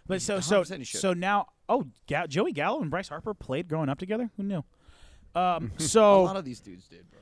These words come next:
Speaker 1: Yeah, you're right. It's like A A U ball. Um,
Speaker 3: <laughs>
Speaker 1: so, all right, my question to you guys is, not, n-, don't look at it as, like, depending on the matchup, 'cause, yeah, that's true. But overall, over the course of,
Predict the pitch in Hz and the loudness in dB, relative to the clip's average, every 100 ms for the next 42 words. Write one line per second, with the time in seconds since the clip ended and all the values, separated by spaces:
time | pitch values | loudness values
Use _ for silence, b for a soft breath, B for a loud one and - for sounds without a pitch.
0 | 110 143 160 156 147 143 - 147 127 127 | -6 0 2 4 2 0 -2 -4 -2 -2
1 | 127 123 120 120 117 117 b b b b | -2 -2 -2 0 0 -2 b b b b
2 | 139 156 143 139 127 98 165 135 - - | -2 2 0 -2 -8 -10 -8 -10 -8 0
3 | 208 196 185 - _ _ _ _ _ _ | 6 6 4 -2 _ _ _ _ _ _
4 | - 190 185 180 185 185 185 202 185 185 | -4 0 0 0 -4 -4 -2 -2 -2 -8
5 | 170 226 294 170 143 147 139 135 - _ | -6 -6 -2 -2 -2 -4 -6 -6 -14 _
6 | _ 165 226 262 180 208 - 165 - 226 | _ -6 -6 -6 -12 -14 -14 -18 -4 -2
7 | 247 254 233 202 147 139 156 135 151 147 | -2 -4 -2 -4 -4 -6 -6 -6 -8 -8
8 | 165 147 127 127 117 147 127 139 180 160 | -6 -4 -4 -4 -6 -10 -14 -10 -6 -4
9 | 139 - 123 101 b b b - 160 - | -6 -8 -10 -10 b b b -6 -6 2
10 | 202 233 214 165 139 127 139 _ _ _ | 4 4 2 4 4 4 0 _ _ _
11 | - 160 156 151 190 190 - 160 | -6 -4 -4 -2 -2 -2 -4 -10